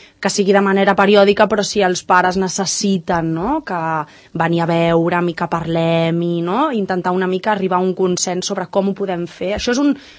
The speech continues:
com si fos un treball en equip, no?, per dir-ho d'alguna manera.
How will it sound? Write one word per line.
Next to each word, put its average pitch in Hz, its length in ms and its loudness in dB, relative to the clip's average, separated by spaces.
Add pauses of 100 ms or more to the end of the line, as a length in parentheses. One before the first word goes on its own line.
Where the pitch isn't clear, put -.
(200)
com 226 120 -2
si 226 100 -4
fos 240 140 -2
un 254 80 2
treball 220 320 2
en 190 80 0
equip, 160 300 -6
no?, 208 140 -2
per 226 120 -4
dir-ho 185 180 -2
d'alguna 170 300 -2
manera. 160 380 -6